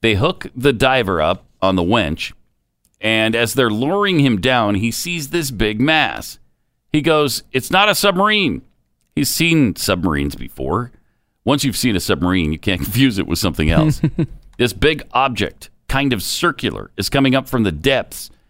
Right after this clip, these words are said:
Speaker 1: and he starts screaming through the intercom system to tell the, tell them to pull the diver up, and the diver's only fifty feet from the water.
Speaker 2: Whoa, man, this is a movie.
Speaker 1: He continues, "They reverse the winch,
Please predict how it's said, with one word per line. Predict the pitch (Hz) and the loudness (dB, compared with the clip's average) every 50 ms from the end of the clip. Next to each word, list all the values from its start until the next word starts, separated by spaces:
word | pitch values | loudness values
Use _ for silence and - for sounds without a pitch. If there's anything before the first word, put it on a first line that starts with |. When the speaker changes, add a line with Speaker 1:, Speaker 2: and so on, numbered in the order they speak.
| _ _ _ _ - | _ _ _ _ -2
Speaker 1:
and | 110 113 107 | -2 0 0
he | 110 151 156 | -2 -2 -4
starts | - - - 156 139 127 - | -2 -2 0 -2 0 -2 -2
screaming | - - - - - - - 151 196 208 208 202 196 190 151 | -2 -2 -2 -2 -4 -6 -4 -2 0 0 2 2 0 0 -2
through | - 185 180 | -2 -2 0
the | 156 156 156 | 0 -2 -2
intercom | - 170 185 180 156 - 143 131 104 92 | -2 -2 -2 -2 0 0 0 0 0 0
system | - 107 95 - - 76 67 | -2 -4 -4 -2 -4 -4 -4
to | 69 85 80 | -6 -8 -8
tell | - - 139 139 147 | -2 0 0 0 2
the, | 143 135 127 104 95 - - _ _ _ - - _ _ _ _ _ _ - | 0 -2 -2 -2 -2 -6 -10 _ _ _ -20 -20 _ _ _ _ _ _ 0
tell | - 160 156 | 2 2 4
them | 147 139 110 | 4 2 2
to | 104 - | 2 2
pull | - - - 139 151 160 151 | 2 2 2 2 0 0 0
the | 147 131 | 0 0
diver | 95 - 123 135 139 123 131 120 92 | 2 2 2 2 2 2 2 0 0
up, | 69 69 76 - - | 0 -2 -4 -6 -2
and | 113 107 | 0 0
the | 110 | 2
diver's | 101 127 131 131 127 127 107 120 | 4 4 2 2 2 0 0 0
only | 123 123 113 | 0 0 0
fifty | - 143 135 - - 131 | 0 -2 -2 -2 -2 -4
feet | - - 135 131 113 | -4 -2 -4 -4 -2
from | - - 113 | -2 -2 0
the | 104 95 | 0 2
water. | 90 92 95 95 92 82 62 - - - _ _ - 107 104 - | 2 2 2 2 2 0 -2 -6 -10 -16 _ _ -20 -20 -16 -12
Speaker 2:
Whoa, | 135 160 165 156 135 117 107 120 117 - | -8 -4 -2 -2 -2 -2 -4 -6 -10 -12
man, | 123 139 170 - - 170 143 120 113 98 98 - - _ | -14 -12 -8 -6 -4 -4 -4 -4 -6 -8 -14 -18 -14 _
this | - 220 196 - - - - - | -6 -6 -6 -6 -8 -12 -12 -6
is | - 254 302 330 240 214 | -2 0 0 2 2 2
a | 226 196 | 2 2
movie. | 180 180 180 180 175 233 262 208 135 - - _ _ _ _ _ _ - - - - | 2 2 2 2 2 0 -4 -8 -10 -14 -16 _ _ _ _ _ _ -18 -18 -8 -2
Speaker 1:
He | - 143 131 | -2 0 2
continues, | - 143 127 170 202 185 156 117 95 - | 0 2 2 2 2 4 2 0 0 -2
"They | - 113 127 127 | 0 2 2 2
reverse | 117 117 113 104 98 156 190 196 - - | 4 2 2 2 2 2 2 2 0 0
the | - 208 | 0 2
winch, | 196 196 180 151 131 135 139 - - - | 2 2 2 2 2 0 0 -2 -4 -6